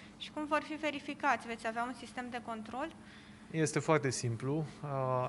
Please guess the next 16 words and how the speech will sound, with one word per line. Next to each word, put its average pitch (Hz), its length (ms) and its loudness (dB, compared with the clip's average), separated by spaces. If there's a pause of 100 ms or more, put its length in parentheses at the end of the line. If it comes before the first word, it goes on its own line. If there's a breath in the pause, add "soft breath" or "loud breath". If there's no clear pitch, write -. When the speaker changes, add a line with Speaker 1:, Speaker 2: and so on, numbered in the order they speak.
(140)
Speaker 2:
mai 135 120 4
întâi 131 180 6
avem 135 240 6
platforma 139 420 4
de 135 80 2
programare, 131 840 4
unde 123 480 4
medicii 127 320 0
de 131 60 2
familie 127 460 2
vor 120 200 2
putea 123 240 4
demonstra 127 480 2
că 135 100 -2
au 123 120 2
înscris - 760 2